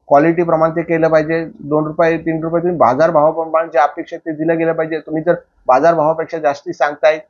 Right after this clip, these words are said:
पुन्हा क्वालिटी नाही तुमच्याकडे, आणि जर त्यांच्याकडे कंपनी असेल, ते लोक जर काम करत असतील, तर अशा प्रकारची जी ही मानसिकता आहे ते कर्जतकरांना बसते. मग येत्या काळामध्ये तुम्ही म्हणाल की, अ,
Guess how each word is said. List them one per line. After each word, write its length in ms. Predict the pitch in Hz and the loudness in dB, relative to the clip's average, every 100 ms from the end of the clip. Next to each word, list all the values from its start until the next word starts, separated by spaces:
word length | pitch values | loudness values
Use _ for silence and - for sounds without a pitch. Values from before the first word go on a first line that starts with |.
| _ _ - | _ _ 0
पुन्हा 160 | 156 | 0
क्वालिटी 460 | 165 151 160 165 170 | 4 4 4 2 0
नाही 180 | 160 160 | 0 -4
तुमच्याकडे, 500 | 151 160 151 160 156 _ _ | -4 -2 0 -4 -4 _ _
आणि 240 | - 170 135 | -4 -2 2
जर 120 | 208 | 0
त्यांच्याकडे 500 | 240 180 180 190 208 | 2 0 0 -2 -2
कंपनी 420 | 220 175 160 175 | -4 -6 0 2
असेल, 260 | 165 139 175 | 2 0 -8
ते 220 | 170 190 | 0 2
लोक 200 | 233 233 | 2 0
जर 120 | 208 | -2
काम 280 | 214 180 160 | 0 0 0
करत 220 | 160 147 | 0 -2
असतील, 360 | 139 131 170 196 | -2 -6 -8 -8
तर 180 | - 156 | -4 -4
अशा 260 | - - | -2 -4
प्रकारची 460 | 180 175 170 165 175 | -2 0 0 -2 -4
जी 120 | 160 | -4
ही 120 | 160 | -4
मानसिकता 520 | 165 131 117 - 95 139 | -2 -2 -4 -10 -2 -2
आहे 120 | 139 | -2
ते 40 | |
कर्जतकरांना 600 | - 117 135 160 160 156 | -4 -4 -4 -2 0 2
बसते. 340 | 151 143 151 - _ 180 | 0 -2 -4 -10 _ 0
मग 80 | |
येत्या 220 | 185 185 220 | 2 2 2
काळामध्ये 340 | 214 208 208 | 2 2 -4
तुम्ही 160 | 214 208 | -4 -2
म्हणाल 220 | 202 202 | 0 0
की, 340 | 196 214 | -2 -6
अ, 80 | 202 | -2